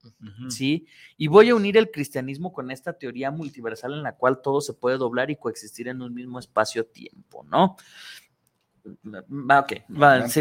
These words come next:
Speaker 1: adelante.
Speaker 2: sigo ñoñando,
Speaker 1: Sí.
Speaker 2: perdón.
Speaker 1: Sí, sí, sí.
Speaker 2: Perdón, eh, vamos a partir de la idea de que para el cristianismo existen por lo menos cuatro planos de la realidad,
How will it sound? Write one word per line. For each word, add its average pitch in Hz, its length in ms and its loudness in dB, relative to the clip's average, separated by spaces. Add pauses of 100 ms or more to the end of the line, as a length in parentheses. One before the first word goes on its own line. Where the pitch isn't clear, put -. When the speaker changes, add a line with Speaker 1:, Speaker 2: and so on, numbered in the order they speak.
Speaker 1:
adelante. 135 300 4
Speaker 2:
sigo 185 220 8
ñoñando, 127 400 4
Speaker 1:
Sí. - 40 2
Speaker 2:
perdón. 117 260 6 (240)
Speaker 1:
Sí, 156 260 -4
sí, 131 100 -6
sí. 117 220 -12 (120)
Speaker 2:
Perdón, 123 400 0
eh, 107 300 -2 (560)
vamos 226 300 8
a 226 100 6
partir 165 400 4
de 185 80 2
la 175 140 2
idea 127 360 -4 (440)
de 127 320 -8
que 120 100 -12
para 123 220 0
el 117 100 -6
cristianismo 123 720 -10
existen 143 520 -10
por 120 200 -10
lo 110 140 -8
menos 131 480 -8
cuatro 131 580 0
planos 107 400 -2
de 107 80 -10
la 110 140 -10
realidad, 147 520 0